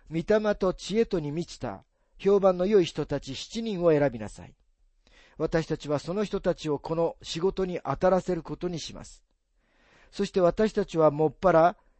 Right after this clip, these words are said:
祈りと御言葉の奉仕に励むことにします。問題が起こったので、七人の男たちが任命されなければなりませんでした。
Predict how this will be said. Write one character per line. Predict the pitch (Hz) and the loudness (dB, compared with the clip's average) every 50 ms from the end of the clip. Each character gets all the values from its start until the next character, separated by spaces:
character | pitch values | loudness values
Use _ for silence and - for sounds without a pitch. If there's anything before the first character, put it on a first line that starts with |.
| _ - | _ -8
祈 | 143 165 170 202 220 | -6 -2 2 2 2
り | 233 196 | 0 0
と | - 196 185 | -2 -2 -2
御 | 170 165 | -2 -4
言 | 156 - - 202 - 214 190 | -6 -2 -2 -2 -2 0 2
葉 | 208 202 | 2 2
の | 196 202 185 | 2 0 -2
奉 | 175 214 226 196 | 0 2 0 0
仕 | - - 160 | 0 -2 -8
に | 156 156 139 | -6 -6 -6
励 | 117 131 139 - 185 190 | -6 -6 -4 -4 -4 -4
む | 190 180 | -4 -8
こ | - 151 160 | -8 -10 -8
と | - 180 | -6 -6
に | 185 170 | -6 -6
し | - - - | -8 -10 -14
ま | - - | -14 -16
す。 | - - - _ _ _ _ _ _ _ _ _ _ _ _ _ _ _ _ _ _ _ _ _ _ _ _ _ _ _ _ _ _ _ _ _ _ _ _ _ _ _ _ _ _ _ _ - | -18 -20 -20 _ _ _ _ _ _ _ _ _ _ _ _ _ _ _ _ _ _ _ _ _ _ _ _ _ _ _ _ _ _ _ _ _ _ _ _ _ _ _ _ _ _ _ _ -4
問 | 175 202 226 247 | -2 -2 0 4
題 | 214 240 233 | 6 6 8
が | 226 214 | 8 6
起 | 208 196 | 4 4
こ | 196 226 | 4 2
っ | 214 | 0
た | - - 165 | 2 2 0
の | 147 147 | 0 0
で、 | 127 135 135 | 0 0 -2
七 | 127 - - - 226 | -2 -4 -8 -8 -4
人 | 233 226 202 | -4 -2 0
の | 175 160 | 0 0
男 | 151 - 156 - - 156 | 0 -2 -4 -6 -6 -4
た | - 151 143 | -4 -4 -4
ち | - 151 | -4 -2
が | 151 160 | -2 -2
任 | 139 135 160 180 196 196 | -2 -2 -4 -6 -6 -4
命 | 202 196 190 | -2 -2 -2
さ | - - 170 | 0 0 0
れ | 165 165 | 0 0
な | 160 156 | -2 -2
け | - - 156 | -2 0 -2
れ | 160 | 2
ば | 156 180 170 | 4 2 2
な | 151 139 135 | 2 0 -2
り | 139 | -2
ま | 143 151 | -2 -6
せ | 147 - 139 | -6 -6 -8
ん | 110 | -10
で | 95 123 120 | -12 -16 -20
し | - | -20
た。 | - - - | -20 -20 -20